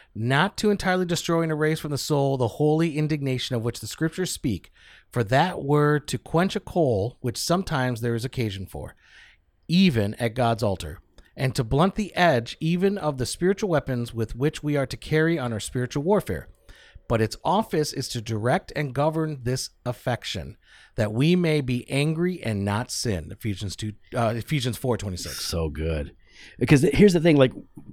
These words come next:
Speaker 2: we, the scripture cautions us against unrighteous anger.
Speaker 1: Yeah.
Speaker 2: And frequently just says, like, you know, "Curb, curb your anger," because much of our anger is,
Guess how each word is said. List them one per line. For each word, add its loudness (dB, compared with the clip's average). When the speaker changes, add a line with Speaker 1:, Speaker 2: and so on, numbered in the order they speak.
Speaker 2:
we, 4
the 8
scripture 6
cautions 8
us 4
against 4
unrighteous 4
anger. 0
Speaker 1:
Yeah. 0
Speaker 2:
And 4
frequently 8
just 4
says, 8
like, 6
you 8
know, 4
"Curb, 6
curb 4
your 2
anger," 2
because 8
much 4
of 6
our 6
anger 2
is, 2